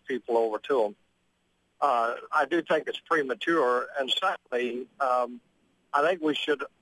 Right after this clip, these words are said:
expect that many of those are going to be back out in the countryside, are gonna continue to fight, uh, against Karzai's government,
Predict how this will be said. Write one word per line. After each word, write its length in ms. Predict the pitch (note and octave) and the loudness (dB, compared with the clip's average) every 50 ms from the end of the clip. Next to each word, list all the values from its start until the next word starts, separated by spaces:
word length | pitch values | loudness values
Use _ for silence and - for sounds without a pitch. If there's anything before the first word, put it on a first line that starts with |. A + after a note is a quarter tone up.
| _ _ _ _ _ _ _ _ - | _ _ _ _ _ _ _ _ -2
expect 600 | C3 C3 - - - - - F#3 E3+ D#3 D3+ - _ | -2 -2 -2 -4 -4 0 0 0 2 0 -2 -4 _
that 180 | - B2+ A#2+ A#2+ | -4 -4 -4 -2
many 300 | B2+ C#3+ D#3+ F#3 F#3 F3 | 0 0 0 2 2 2
of 120 | D#3 C#3+ | 2 2
those 480 | C3+ C3 B2+ B2+ B2+ B2+ C3+ C#3 C3 - - - _ - | 2 2 2 2 2 0 0 -2 -2 -4 -6 -8 _ -2
are 160 | C3+ C3+ B2+ | 0 0 0
going 320 | B2 C3 C#3 C3+ C3+ C3 B2 | 2 2 2 2 2 0 -2
to 80 | B2 | -4
be 200 | A#2+ B2 A#2+ A#2+ | -2 -2 0 0
back 400 | A#2 A2 B2+ C3 D3+ D#3+ - - | 0 2 4 4 4 2 0 0
out 200 | D#3+ D3 D3+ D3 | 2 2 2 2
in 100 | C#3+ C#3 | -2 -4
the 80 | C3+ B2+ | -6 -6
countryside, 800 | - - D3+ C#3 C3 - B2 A#2 - - B2+ A#2+ A#2 B2 C3+ C#3+ - _ _ _ _ _ _ _ _ _ _ _ - | -2 0 0 0 -2 -4 -6 -2 -2 -2 0 0 0 0 0 0 -4 _ _ _ _ _ _ _ _ _ _ _ -6
are 100 | C3 B2 | -4 -2
gonna 220 | B2+ D3+ C#3 C3+ | 2 2 2 2
continue 580 | B2+ - - B2 A#2 - - E3 E3 E3 D#3+ D3+ | 0 -2 -4 -8 -4 0 0 0 2 2 0 -2
to 140 | - C3+ A#2+ - - | 0 -2 -6 -4 0
fight, 280 | - D3+ D3 C#3 C#3 - _ - - | 2 2 2 2 -2 -4 _ -8 -4
uh, 520 | C#3 C3 C3 B2+ B2+ B2+ B2+ B2+ B2+ A#2 - - _ _ - | -2 -2 0 2 2 2 2 2 2 0 -2 -6 _ _ -14
against 400 | A#2+ A2+ - C#3 D3 C#3+ - - - | -10 -6 -4 -2 -2 -2 -2 -2 -2
Karzai's 560 | - E3 D#3+ D#3+ D3+ - D3+ C#3+ C#3 C3 B2+ | 2 2 2 2 2 2 2 2 0 0 -2
government, 480 | - C#3 C#3 C#3 C#3 C#3 C#3+ D#3 D3+ | 0 0 0 2 0 0 -2 -4 -4